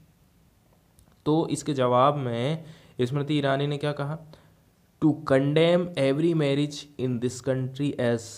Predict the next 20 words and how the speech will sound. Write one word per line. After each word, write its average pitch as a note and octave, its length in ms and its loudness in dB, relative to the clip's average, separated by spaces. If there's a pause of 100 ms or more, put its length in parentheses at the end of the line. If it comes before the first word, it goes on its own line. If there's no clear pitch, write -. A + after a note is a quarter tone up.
(100)
a A#2+ 80 -4
violent C3 760 -2 (120)
marriage G2+ 460 -2 (600)
and A#2+ 300 -2
to D3+ 120 0
condemn C3+ 540 0
every B2+ 320 2
man B2+ 300 -2 (140)
in C3+ 220 -4
this B2+ 180 -6
country A#2+ 440 -6
as A#2+ 300 -4
rapist A2+ 520 -6
is A2 180 -8
not C3 340 0
advisable A2+ 760 -2 (380)
in B2 240 0
this C3+ 220 -2 (800)
august C3+ 480 2
house। E2+ 340 -4